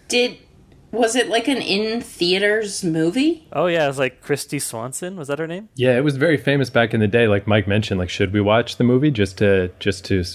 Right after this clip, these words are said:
Speaker 3: you know, be sure of we got everything covered? But, uh, even though I love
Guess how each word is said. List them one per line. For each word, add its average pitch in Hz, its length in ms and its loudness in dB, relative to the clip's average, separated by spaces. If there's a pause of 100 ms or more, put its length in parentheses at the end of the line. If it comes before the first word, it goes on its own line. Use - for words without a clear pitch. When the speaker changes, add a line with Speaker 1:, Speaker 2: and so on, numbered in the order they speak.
(140)
Speaker 3:
you 98 100 2
know, 90 140 4
be 98 300 2
sure 107 500 0
of 101 240 -6
we 104 180 -2
got 107 260 0
everything 104 220 0
covered? 113 320 0 (300)
But, 113 240 2
uh, 104 260 4 (120)
even 151 220 4
though 135 120 4
I 117 80 4
love 117 580 2